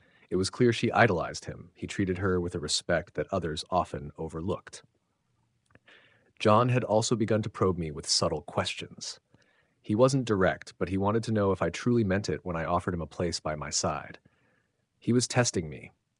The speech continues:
assessing if my offer of companionship was genuine. I couldn't blame him. His questions were sharp, especially when he asked what my plans were.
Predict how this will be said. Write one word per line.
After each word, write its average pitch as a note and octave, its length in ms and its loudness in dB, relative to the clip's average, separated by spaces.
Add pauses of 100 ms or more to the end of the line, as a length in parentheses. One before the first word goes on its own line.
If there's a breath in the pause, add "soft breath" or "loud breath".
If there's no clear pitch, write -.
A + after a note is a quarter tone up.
assessing F#2 560 2
if E2 160 -6
my E2+ 100 0
offer F2 380 0
of D#2+ 100 -4
companionship F2+ 800 -4
was D#2 160 -8
genuine. G2+ 560 -4 (580)
I G2+ 60 2
couldn't - 260 2
blame G2 300 0
him. C#2 260 -10 (640 soft breath)
His - 160 0
questions A2 540 2
were E2+ 100 -4
sharp, F#2 480 2 (260)
especially A2 540 4
when G2 140 0
he G2 120 0
asked F2 380 -2
what E2+ 200 -2
my E2 100 -4
plans D#2+ 440 -4
were. - 300 -14